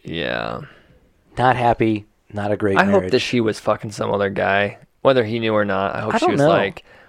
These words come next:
Speaker 1: "I found a guy who's nice, treats me fine. I do the whole thing, like, where I'm the
Speaker 2: I,
Speaker 1: president's,"
Speaker 2: I
Speaker 1: you know.
Speaker 2: actually doubt it. I don't think that. I hope so, but I don't. Okay. Uh, next, uh, political thing that happened. Uh, when L A's president, thirty-year-old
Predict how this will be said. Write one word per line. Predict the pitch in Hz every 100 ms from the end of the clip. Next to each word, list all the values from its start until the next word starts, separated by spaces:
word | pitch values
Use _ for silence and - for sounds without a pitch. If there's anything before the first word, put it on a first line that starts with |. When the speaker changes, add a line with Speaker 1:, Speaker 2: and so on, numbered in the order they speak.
| -
Speaker 1:
"I | 143
found | 151 151
a | 151
guy | 139 135 131
who's | 120
nice, | 123 139 139 135 -
treats | 127 120 -
me | 120
fine. | 120 117 117 113
I | - 113 113
do | 110
the | 104
whole | 101 113 110
thing, | - 131 127 123
like, | 101 101 -
where | 95 98
I'm | 95 98
the | - 104
Speaker 2:
I, |
Speaker 1:
president's," | 101 107 85 98 92 - - _ -
Speaker 2:
I |
Speaker 1:
you | 69
know. |
Speaker 2:
actually | 62 - -
doubt | 69 76 73
it. | 76 -
I | 78
don't | 78 78
think | 78 80
that. | - 76 82 _ _ _ _ _ -
I |
hope | 78 -
so, | - -
but | 78
I |
don't. | 76 78 _ _ -
Okay. | 185 180 143 127 104 - - -
Uh, | 135 131 123 120 117
next, | 156 196 - - -
uh, | 147 151 147 139
political | - 165 170 151
thing | 156 143
that | 127
happened. | 127 - 92 80 _ _ -
Uh, | 107 104 101
when | 104 127
L | 127
A's | 113 107
president, | - 95 90 82 _ _
thirty-year-old | - 226 220 185 165 110 92